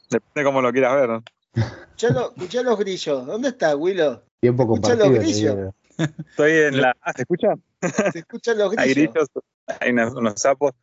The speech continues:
Speaker 1: Estoy en la República Central de, de San Luis, en la tierra de los comechingones.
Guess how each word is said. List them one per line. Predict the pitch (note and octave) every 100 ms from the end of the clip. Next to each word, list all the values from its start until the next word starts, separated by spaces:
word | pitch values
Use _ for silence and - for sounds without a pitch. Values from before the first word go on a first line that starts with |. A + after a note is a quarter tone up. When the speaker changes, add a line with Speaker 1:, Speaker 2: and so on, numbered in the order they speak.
| _
Speaker 1:
Estoy | - D3
en | D#3 C#3
la | B2 A#2+ A#2+ A2+ A2+ A2+ -
República | A2+ A2+ A2 C#3 C#3+ C3 A2+ G#2+ G#2 G2+
Central | - G#2+ G#2 B2+ B2
de, | A#2 G#2+ G2+ F#2+ - _
de | B2
San | - A2
Luis, | C3+ E3 _ _
en | - G#2+
la | G#2
tierra | - A#2 A2
de | G#2 G2+ G2
los | B2+
comechingones. | G#2+ G#2 A#2 A#2 G#2+